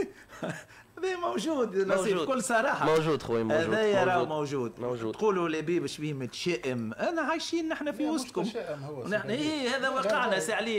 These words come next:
Speaker 3: أي.
Speaker 1: التوانسة قولوها، نحن ديما، علاش نقولوا فيها ديما في التراكن؟ خايبين مع بعضنا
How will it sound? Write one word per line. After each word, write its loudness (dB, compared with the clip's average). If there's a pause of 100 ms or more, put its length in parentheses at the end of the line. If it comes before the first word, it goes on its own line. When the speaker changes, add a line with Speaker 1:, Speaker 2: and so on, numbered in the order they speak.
Speaker 3:
أي. 2
Speaker 1:
التوانسة 0
قولوها، 2
نحن 0
ديما، 0
علاش 0
نقولوا -2
فيها 0
ديما 0
في -4
التراكن؟ -2 (280)
خايبين 0
مع 0
بعضنا 0